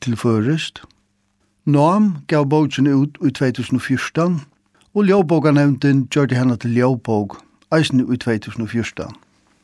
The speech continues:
Bókin hevur hundrað og áttaogtrýss blaðsíður og er í sjey høvuðspørtum.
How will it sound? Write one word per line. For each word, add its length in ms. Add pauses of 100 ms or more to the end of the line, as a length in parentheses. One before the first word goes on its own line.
(960)
Bókin 460
hevur 320
hundrað 260
og 80
áttaogtrýss 500
blaðsíður 680 (440)
og 160
er 220 (160)
í 80
sjey 560
høvuðspørtum. 840